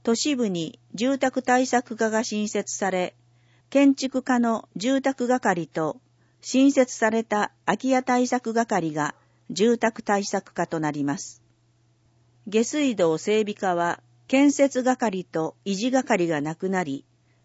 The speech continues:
建設維持係が新設されます。水道部では管理課の企画係がなくなり、公務排水課は維持給水係と設備係がなくなり、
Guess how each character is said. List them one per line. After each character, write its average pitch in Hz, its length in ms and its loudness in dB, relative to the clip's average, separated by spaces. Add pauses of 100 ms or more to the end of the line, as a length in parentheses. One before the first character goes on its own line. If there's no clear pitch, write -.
建 262 240 4
設 240 300 2
維 220 140 2
持 226 140 -2
係 226 360 0
が 160 120 -2
新 175 280 -6
設 156 260 -6
さ 139 140 -6
れ 147 120 -6
ま 139 140 -6
す。 - 260 -20 (880)
水 294 380 -2
道 277 220 2
部 190 120 -2
で 170 140 -2
は 143 260 -4 (560)
管 269 280 2
理 262 120 -4
課 247 180 0
の 240 280 -2 (180)
企 285 320 -2
画 269 80 -8
係 247 400 0
が 139 120 -4
な 143 120 -6
く 208 140 -6
な 196 140 -4
り、 147 200 -10 (760)
公 302 260 2
務 196 140 0
排 202 260 -2
水 220 280 -4
課 190 200 -4
は 185 220 -4 (280)
維 277 120 4
持 226 180 -2
給 254 260 0
水 262 300 0
係 214 440 0
と 147 340 -4
設 - 340 -4
備 254 160 2
係 202 380 0
が 135 140 -2
な 147 120 -4
く 190 160 -6
な 185 140 0
り、 139 220 -8